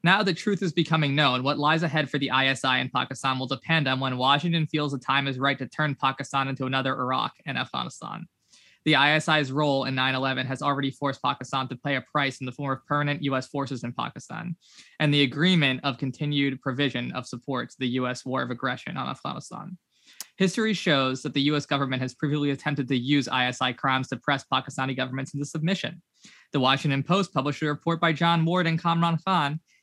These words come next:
in a September twelfth, nineteen ninety-four edition in an attempt to implicate the Pakistani army in drug trafficking. The News published the same report in October nineteen ninety-four. Another attempt was made through Kamran Khan in the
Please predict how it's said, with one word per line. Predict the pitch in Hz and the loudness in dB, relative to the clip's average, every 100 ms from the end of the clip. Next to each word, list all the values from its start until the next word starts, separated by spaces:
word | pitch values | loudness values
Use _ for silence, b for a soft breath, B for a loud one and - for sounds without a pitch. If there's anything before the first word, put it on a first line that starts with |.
| - | -4
in | 135 | -2
a | |
September | 147 120 143 131 | -2 0 2 2
twelfth, | 135 - 165 143 143 _ - | 0 2 4 4 0 _ -4
nineteen | 131 127 | -2 -2
ninety-four | 135 135 202 202 | -2 -2 0 0
edition | 139 135 151 147 | 2 0 -2 -2
in | 135 | -2
an | 135 | -4
attempt | - 143 135 | -2 -4 -2
to | 127 | -2
implicate | 156 156 139 | -2 0 -2
the | 139 | -2
Pakistani | 139 135 135 - 135 135 | 0 0 -2 -4 -2 -2
army | 175 190 147 | 0 0 2
in | 147 | 0
drug | 151 190 175 | 0 -2 -2
trafficking. | 113 117 - 110 165 - b b b - | -6 -8 -10 -10 -8 -12 b b b 0
The | 147 | 2
News | 131 143 | 4 2
published | - 151 160 165 | 0 0 0 -2
the | |
same | 165 170 | 0 2
report | 170 - 202 180 | 2 0 -2 0
in | 147 | 0
October | 139 - 139 143 | 0 0 0 2
nineteen | 131 131 143 | 2 0 -2
ninety-four. | 135 135 135 190 151 113 - b b b b | -2 -2 -2 0 0 0 -6 b b b b
Another | 190 240 214 | 2 4 2
attempt | 175 160 156 | 2 0 2
was | 156 135 | 0 2
made | 135 135 | 2 2
through | - 160 | 0 -2
Kamran | - 196 165 131 | 0 2 2 0
Khan | 123 123 127 202 | -2 -2 -4 -6
in | 139 139 | -4 -4
the | 143 | -2